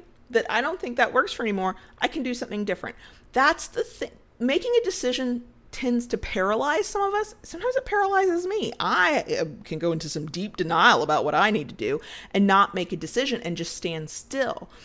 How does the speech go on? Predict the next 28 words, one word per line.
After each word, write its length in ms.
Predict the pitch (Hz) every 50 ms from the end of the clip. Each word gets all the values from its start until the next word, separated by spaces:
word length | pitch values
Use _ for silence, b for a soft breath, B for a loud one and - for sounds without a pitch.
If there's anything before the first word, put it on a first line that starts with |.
| B B
because 220 | - 202 240 220 220
I'm 100 | 202 175
afraid 520 | - - - - 285 294 302 294 254 208
of 100 | 180 185
what 100 | 180 -
the 120 | - 117
outcome 320 | 196 202 - - - 202 175
of 100 | 160 -
that 140 | 160 - 160
decision 400 | 165 - - 175 160 170 156 156
might 320 | 156 156 143 - 165 170
be 240 | 214 254 262 240 220
because 240 | 165 170 - 180 170
I 120 | 170 185
don't 160 | 185 196 196 214
have 180 | 233 269 277
a 60 | 285
crystal 320 | - - 240 220 - 214 190
ball 240 | 180 175 180 180 175
and 100 | 170 180
I 120 | 196 220
don't 300 | 220 214 147 196 196 202
know 340 | 214 226 247 262 294 285 277
if 180 | 262 - -
it's 160 | 233 233 - -
the 120 | - 165
right 260 | 160 151 135 117 -
decision. 480 | - 143 - - 139 139 165 123 -